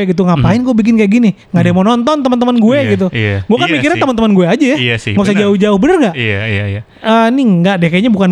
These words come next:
Speaker 1: gue nih. Tapi akhirnya gue olah. Jadi yang gue ambil dari mereka adalah gimana cara penuturan sebuah cerita.
Speaker 2: Mhm, mhm.
Speaker 1: Itu yang gue ambil.
Speaker 2: Mhm.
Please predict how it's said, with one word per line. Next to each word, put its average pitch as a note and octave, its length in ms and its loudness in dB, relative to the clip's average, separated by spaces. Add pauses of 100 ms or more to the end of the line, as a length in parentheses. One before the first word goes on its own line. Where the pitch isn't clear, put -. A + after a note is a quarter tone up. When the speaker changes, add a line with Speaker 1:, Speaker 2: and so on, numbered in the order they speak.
Speaker 1:
gue F3 80 2
nih. G3 160 0
Tapi G3 160 0
akhirnya A3+ 240 2
gue G3 180 0 (220)
olah. G3+ 240 2
Jadi F#3 200 2 (200)
yang F#3+ 160 2
gue F3+ 160 2
ambil A3+ 400 0
dari F3+ 160 2
mereka F3+ 300 0 (100)
adalah F3+ 160 0
gimana F#3+ 320 0
cara A3+ 240 -2
penuturan G3 480 0
sebuah F3+ 320 0
cerita. F#3 400 -4 (160)
Speaker 2:
Mhm, A#2+ 240 0
mhm. A2+ 220 -2 (100)
Speaker 1:
Itu G#3 160 0
yang A#3 160 0
gue G3+ 80 2
ambil. F#3 300 2 (260)
Speaker 2:
Mhm. A#2+ 220 0